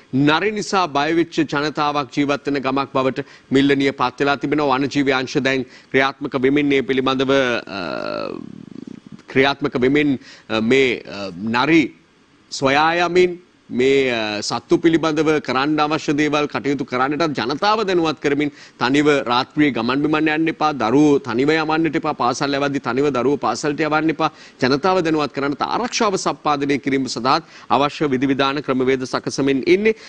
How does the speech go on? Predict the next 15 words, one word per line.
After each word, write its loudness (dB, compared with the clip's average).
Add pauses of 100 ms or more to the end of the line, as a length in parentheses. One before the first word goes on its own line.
මේ 2
ජලබිහිතිකා -2
රෝගය 2
වැළඳුණු 0
නරි, 2
අ, -4
කණ්ඩායමක් -2
තමයි -2
මේ, 0 (260)
අ, -2 (480)
සපා 0
කැම්ප් 0
කරමින් 0
ඉන්නේ 2
කියලයි 0